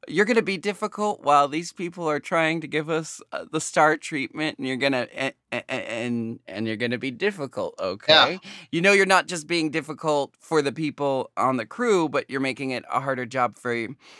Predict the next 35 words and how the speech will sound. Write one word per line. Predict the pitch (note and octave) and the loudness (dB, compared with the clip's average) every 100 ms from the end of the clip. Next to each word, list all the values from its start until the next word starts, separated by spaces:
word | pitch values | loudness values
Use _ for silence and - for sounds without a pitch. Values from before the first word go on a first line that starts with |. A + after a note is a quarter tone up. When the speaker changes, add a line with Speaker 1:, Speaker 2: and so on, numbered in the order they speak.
| _ _ - G2+ C#3 | _ _ -18 -14 -10
Speaker 1:
your | C#3 C#3 | -4 -4
fellow | - C#3+ C3+ | 2 4 4
queens | A#2+ E3 D#3+ C#3+ C#3 C3 | 0 0 2 2 0 -4
or | |
your | B2 | -8
fellow | - C3 B2+ | -4 -2 -2
performers. | - A#2+ D#3 E3 C#3+ A#2+ B2+ - | -8 -10 -2 -2 -2 -6 -10 -4
Speaker 2:
Yes. | B2+ A#2 - - - | -2 -2 -6 -6 0
Speaker 1:
And | F3+ - | 2 2
I | E3 G3+ | 4 6
would | G#3 | 4
say | - F#3+ | 0 -4
nine | E3+ F3+ G#3+ | 0 2 2
times | G#3 F#3 E3+ D#3+ | 0 0 0 2
out | C#3+ | 2
of | C#3+ - | 0 -6
ten, | - D3 B2+ A2+ A#2 C3+ _ _ _ B2 | -6 -2 0 -2 -6 -10 _ _ _ 2
I | D3 | 4
then | C#3 C#3+ C3+ | 4 2 2
don't | C3 - | 0 -2
see | - C#3 A#2+ | -6 -4 0
that | A#2 - | 0 0
person | D3+ C3 C3 A#2+ | -8 -6 -4 -2
on, | A#2 A#2 - _ - | 0 -2 -8 _ -6
on | B2 B2+ | -4 -2
set | - A#3+ - _ _ _ _ _ - | 0 0 0 _ _ _ _ _ -4
much | D3 - - - | -2 -2 -10 -6
more | E3 D3+ C3+ | 0 2 4
after | B2 A#2 D3 A2+ | 4 2 0 -6
that. | A#2 A#2+ - F#3 | -2 -2 -4 4
Speaker 2:
That's | E3 E3+ - | 4 4 4
Speaker 1:
Uh, | E3+ | 6
Speaker 2:
so | E3 | 8
Speaker 1:
there's | G#3 G#3+ D#3+ | 6 4 2
Speaker 2:
true. | - C3+ | -6 -8